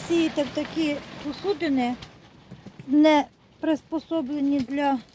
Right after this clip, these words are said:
посіву розсади, обов'язково треба робити декілька дірочок у дні. Тепер беру ось покупний ґрунт,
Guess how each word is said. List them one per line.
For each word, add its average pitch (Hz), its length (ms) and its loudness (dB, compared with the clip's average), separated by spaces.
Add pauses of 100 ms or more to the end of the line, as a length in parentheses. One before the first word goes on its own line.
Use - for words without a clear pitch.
(460)
посіву 277 480 -4
розсади, 247 500 0
обов'язково 269 760 -2
треба 302 360 -4 (400)
робити 269 460 -2
декілька 269 540 -8
дірочок 320 540 -6 (720)
у 294 600 4
дні. 302 460 4 (760)
Тепер 330 340 4
беру 277 420 2
ось 269 280 4
покупний 320 600 0
ґрунт, 240 480 2